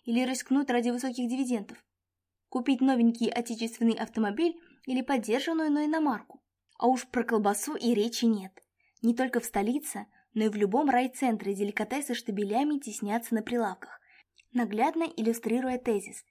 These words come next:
"Жизнь стала лучше". Вот только почему-то слишком многие с этим тезисом не согласны.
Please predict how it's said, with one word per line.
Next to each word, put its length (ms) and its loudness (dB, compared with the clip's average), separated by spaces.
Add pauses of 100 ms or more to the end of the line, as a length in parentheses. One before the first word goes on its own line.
(260)
"Жизнь 380 -2
стала 420 0
лучше". 460 -4 (720)
Вот 200 -2
только 220 -2
почему-то 540 0
слишком 460 0
многие 420 4
с 100 -6
этим 300 0
тезисом 480 -2
не 100 2
согласны. 600 -2